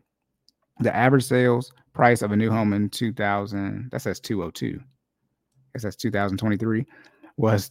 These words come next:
three, three hundred ninety-one thousand dollars. Twenty twenty-two, it reached five hundred and forty.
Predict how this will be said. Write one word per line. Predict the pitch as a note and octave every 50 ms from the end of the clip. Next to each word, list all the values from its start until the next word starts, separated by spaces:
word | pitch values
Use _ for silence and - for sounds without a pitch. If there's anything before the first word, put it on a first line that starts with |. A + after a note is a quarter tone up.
| -
three, | - A#2 B2+ B2+ C#3+ C3+
three | - - - E3+ E3+ D3+
hundred | C#3 C3+ C3 B2+ B2+
ninety-one | B2 A#2+ B2 A#2+ A2+ A2 A2 A2+
thousand | A2 A2 A2 A2 A2 G#2 G#2
dollars. | G2+ G#2 G#2+ A2 A2+ A2+ A2 -
Twenty | - C3 C3+ C3+
twenty-two, | C3+ C#3 B2+ A#2+ B2 - B2+ B2
it | A2+
reached | G#2 G#2+ G#2+ G2+ -
five | - G#2+ G#2+ G#2+
hundred | A2 G#2+ G2+ G2
and | F2+ -
forty. | - G#2 G#2 G2+ F#2 F2 F2+ G2+